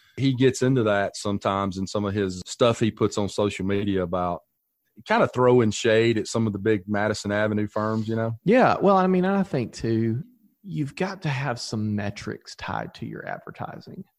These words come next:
Speaker 1: Sure.
Speaker 2: You know, and that's what makes social media so good is you can, I can go in and tell you how many people clicked on my ad.
Speaker 1: Yeah.
Speaker 2: I can't tell you how many people looked at my billboard.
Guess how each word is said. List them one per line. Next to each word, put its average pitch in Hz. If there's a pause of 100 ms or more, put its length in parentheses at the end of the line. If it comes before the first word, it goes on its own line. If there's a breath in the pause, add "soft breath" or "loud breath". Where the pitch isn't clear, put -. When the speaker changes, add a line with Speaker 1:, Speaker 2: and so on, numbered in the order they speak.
(140)
Speaker 1:
Sure. 127
Speaker 2:
You -
know, 117
and 117
that's 147
what 156
makes 120
social 117
media 107
so 101 (100)
good 120
is 113
you 113
can, 107 (180)
I 135
can 165
go 117
in 127
and 135
tell 185
you 196
how 160
many 180
people 180
clicked -
on 202
my 208
ad. 226 (600 soft breath)
Speaker 1:
Yeah. 85 (480)
Speaker 2:
I 190
can't 202
tell 214
you 220
how 175
many 180
people 175
looked 156
at 160
my 151
billboard. 143